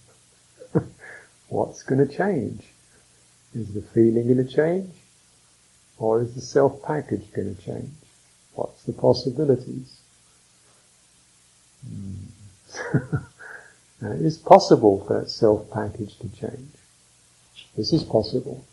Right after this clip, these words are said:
It is not possible for painful feeling to become pleasant feeling. This is not possible.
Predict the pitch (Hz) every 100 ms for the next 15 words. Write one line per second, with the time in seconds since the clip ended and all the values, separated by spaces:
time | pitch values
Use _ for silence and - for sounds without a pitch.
0 | _ _ _ _ _ - 107 107 120 143
1 | - 147 143 139 135 135 135 107 - -
2 | 113 120 120 127 - 113 110 113 101 101
3 | 107 - 104 98 - 98 101 120 - -
4 | 127 135 - _ _ _ _ 113 104 113
5 | 117 - - 117 - 135 160